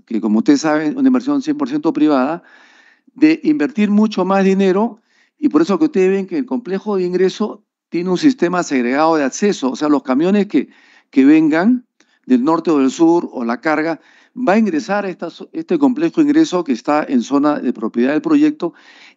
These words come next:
y ahí va a ser el track center, va a desarrollar sus actividades previas a la actividad propiamente portuaria,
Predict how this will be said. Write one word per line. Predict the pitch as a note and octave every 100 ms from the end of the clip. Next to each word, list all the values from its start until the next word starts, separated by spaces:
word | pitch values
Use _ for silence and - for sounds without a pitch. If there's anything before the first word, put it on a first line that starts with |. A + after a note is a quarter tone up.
| _
y | - D3
ahí | D#3 G3+ G3+
va | F#3+
a |
ser | - F#3+
el | E3+
track | E3+ E3
center, | - G3 F#3+ G3+ F#3+ F#3
va | E3
a |
desarrollar | E3 D3+ E3
sus | E3+ D#3
actividades | C3 C3+ D#3 D#3+
previas | D3+ F3+ F3 E3+ F3 F#3+ - _ _ _ _ _ _
a | B2
la | A#2+ A#2+
actividad | A#2 A#2+ B2+ D3
propiamente | C#3+ D#3 C3+ C#3+ D3 C#3+ C#3+
portuaria, | A#2+ - D3 C3+ C3+ E3+ A#3+